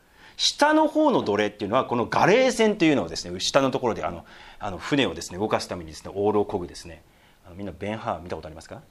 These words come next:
ベンハーで、この、こういう、あれですよ。あれが下にいる奴隷、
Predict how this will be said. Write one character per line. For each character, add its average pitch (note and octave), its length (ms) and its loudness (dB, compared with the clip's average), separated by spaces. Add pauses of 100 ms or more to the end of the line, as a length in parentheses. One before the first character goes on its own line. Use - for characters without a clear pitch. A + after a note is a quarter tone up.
(420)
ベ C#3+ 180 2
ン E3 60 2
ハ E3 140 4
ー - 20 0
で、 F#2 140 -2
こ G2 100 -10
の、 F2 60 -10
こ - 260 -8
う G#2 40 -2
い - 40 -6
う、 - 40 -14 (220)
あ D#3 180 6
れ A3+ 140 4
で A3 120 6
す A3 120 -4
よ。 - 160 -10
あ F#3 160 6
れ B3+ 240 6
が A#3 320 4 (240)
下 - 400 2
に G#3 300 4
い F#3 40 2
る G#3+ 240 2
奴 A2+ 140 0
隷、 G#2 180 2